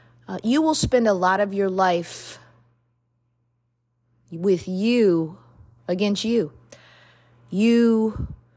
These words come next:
deciding if you made the right choice, you trying to deal with your regrets, you trying to handle your shame, you trying to, to get rid of guilt,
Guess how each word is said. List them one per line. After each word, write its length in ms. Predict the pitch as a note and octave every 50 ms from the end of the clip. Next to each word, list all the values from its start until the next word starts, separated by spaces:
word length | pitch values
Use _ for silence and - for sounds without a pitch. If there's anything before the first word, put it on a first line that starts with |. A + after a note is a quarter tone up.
| _ _ _ _ _
deciding 500 | - F#3 F#3 - G#3+ F#3+ G3 F#3+ G3 F#3
if 140 | F#3 F3+ -
you 120 | - F#3 F3+
made 240 | F3+ F3+ F3+ F3
the 80 | F3 E3+
right 260 | E3 E3 E3 D#3 -
choice, 400 | - - - F3+ E3 D#3+ D#3 -
you 400 | F3+ F#3+ G3 G3+ G#3 G#3 G3+ G3+
trying 400 | F#3 - G#3+ G3 F#3+ F#3+ F#3 F#3+
to 100 | - -
deal 320 | F3 F3 F#3+ F#3 F3+ F3+ F3
with 160 | E3+ E3+ -
your 140 | E3+ F3 E3+
regrets, 540 | E3 D#3+ D3 D#3+ E3+ E3 - - - -
you 100 | F3+ F#3+
trying 320 | F#3 - G#3+ F#3+ F#3+ F#3 F3+
to 80 | E3+
handle 380 | E3+ E3 F3+ F3+ F3+ F3 F3+ E3+
your 180 | E3 E3+ E3 E3
shame, 460 | - - F3+ E3+ E3 D#3+ D#3 D#3 D#3+
you 120 | E3+ F#3
trying 440 | F3 - - F#3+ F#3 F#3 F3+ F3+ E3+
to, 240 | - - E3 D3 D#3 - - - - - - - - - - - _ _ _ _ _ -
to 100 | - G3
get 220 | F3+ F3 A3+ G3 -
rid 120 | G#3 G3+
of 120 | G3 E3+ D#3
guilt, 420 | D#3 F#3+ F#3 F3 E3+ - - -